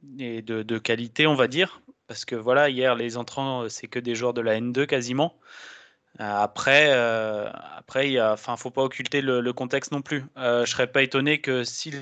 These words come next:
les résultats, euh, si les résultats ne, ne, ne prennent pas une meilleure tournure d'ici la, d'ici la trêve, euh, on soit obligé de, de, de renforcer, euh, un ou deux postes clés.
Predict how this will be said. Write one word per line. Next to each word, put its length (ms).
les 80
résultats, 640
euh, 120
si 200
les 80
résultats 380
ne, 220
ne, 640
ne 180
prennent 260
pas 100
une 120
meilleure 280
tournure 380
d'ici 320
la, 340
d'ici 300
la 140
trêve, 440
euh, 380
on 160
soit 340
obligé 400
de, 260
de, 320
de 120
renforcer, 760
euh, 120
un 180
ou 100
deux 120
postes 380
clés. 240